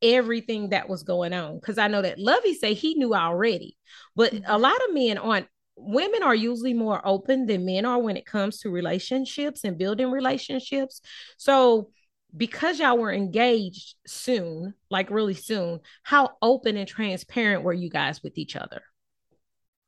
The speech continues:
Speaker 2: I feel like we are very open and very transparent, um, especially in that situation. Prior to our getting engaged, I tried to break up with them because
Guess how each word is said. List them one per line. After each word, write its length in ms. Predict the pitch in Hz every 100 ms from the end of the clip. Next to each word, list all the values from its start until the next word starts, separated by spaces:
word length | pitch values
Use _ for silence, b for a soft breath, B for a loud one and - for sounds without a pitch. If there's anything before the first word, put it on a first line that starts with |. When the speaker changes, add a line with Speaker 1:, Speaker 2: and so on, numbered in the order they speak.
| _
Speaker 2:
I 60 | 349
feel 240 | - 320
like 180 | 285 262
we 160 | 247 277
are 80 | 185
very 400 | 202 226 233 -
open 340 | 180 - 170
and 240 | 160 165 165
very 240 | 196 185
transparent, 760 | - 147 165 - 147 139 113 - _
um, 300 | 170 175 147
especially 560 | 202 - 302 - 233 -
in 180 | 185
that 240 | 175 156 -
situation. 720 | 208 - 208 214 - 208 214 b b b -
Prior 320 | 233 254 247
to 300 | - 226 208 - -
our 180 | 196 185
getting 420 | 175 214 220 -
engaged, 680 | 180 180 196 233 190 165 -
I 100 | -
tried 220 | 214 220 180
to 60 |
break 220 | 180 185
up 160 | 180 -
with 140 | 143
them 240 | - - - _ _ _ _ 233
because 800 | - 233 165 160 160 160 -